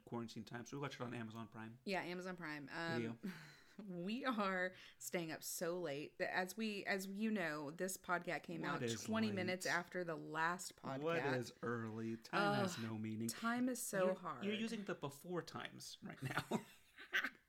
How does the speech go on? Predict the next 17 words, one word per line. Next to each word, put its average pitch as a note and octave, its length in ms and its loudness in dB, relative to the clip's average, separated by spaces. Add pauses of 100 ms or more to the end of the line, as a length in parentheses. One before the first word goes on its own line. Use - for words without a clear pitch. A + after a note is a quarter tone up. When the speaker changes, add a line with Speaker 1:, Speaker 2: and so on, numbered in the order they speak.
(580)
Speaker 1:
This F#3 160 4
is, F#3 220 -6 (320)
that's G3 180 2
really G3 240 6
dating D#3 400 6
us A#2 300 2
to, C#3 100 2
like, A#2+ 300 4
a C3 100 4
time B2+ 320 4
when A#2+ 140 2
there A#2 120 2
was A#2 200 0
civilization A#2 1040 0 (100)
and A2+ 240 0
Speaker 2:
Well, D4+ 200 2
but D#4+ 140 2